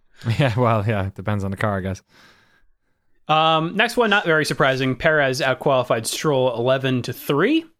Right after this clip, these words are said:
Speaker 1: Hmm.
Speaker 2: Um, then we've got Gasly versus Kvyat, uh, which are, is actually the same as Leclerc versus Vettel, thirteen to four.
Speaker 1: Ooh.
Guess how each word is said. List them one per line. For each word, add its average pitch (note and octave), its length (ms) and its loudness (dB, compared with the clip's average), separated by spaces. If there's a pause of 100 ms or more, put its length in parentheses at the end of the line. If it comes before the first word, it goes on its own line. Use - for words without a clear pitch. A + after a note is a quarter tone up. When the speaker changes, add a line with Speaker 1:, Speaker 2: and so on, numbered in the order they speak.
(240)
Speaker 1:
Hmm. E3+ 140 -4 (1400)
Speaker 2:
Um, A#2+ 600 -4 (480)
then D#3+ 120 -2
we've B3+ 120 -2
got A#3 220 0
Gasly A3+ 420 2
versus G3+ 360 0
Kvyat, C3 640 -2 (420)
uh, A#2 600 -4 (360)
which D3 200 -2
are, E3 60 2
is D3+ 180 0
actually F#3+ 260 0
the D#3 100 -2
same F#3+ 460 2
as C3+ 200 -4
Leclerc C#3 560 0
versus B2 380 -4
Vettel, B2+ 420 -2
thirteen E3 720 -4
to C3 80 -8
four. A#2 440 -6 (840)
Speaker 1:
Ooh. - 400 -6